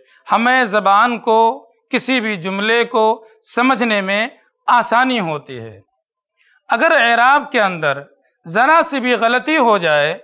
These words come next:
तो उससे किसी भी इबारत का मफ़हूम कुछ से कुछ हो जाया करता है और उसके मानी बिल्कुल अलग हो जाया करते हैं। एक मिसाल के ज़रिए से इसे आप समझें।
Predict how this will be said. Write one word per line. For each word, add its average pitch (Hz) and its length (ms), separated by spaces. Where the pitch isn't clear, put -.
तो 277 140
उससे 269 360
किसी 277 400
भी 269 180
इबारत 214 600
का 214 120
मफ़हूम 226 540
कुछ 202 180
से 254 220
कुछ - 300
हो 226 100
जाया 185 320
करता 190 380
है 226 280
और 220 280
उसके 233 320
मानी 226 380
बिल्कुल 294 440
अलग 277 280
हो 220 140
जाया 180 280
करते 151 320
हैं। 117 220
एक 311 240
मिसाल 277 400
के 247 140
ज़रिए 220 280
से 226 140
इसे 202 180
आप 185 180
समझें। 214 540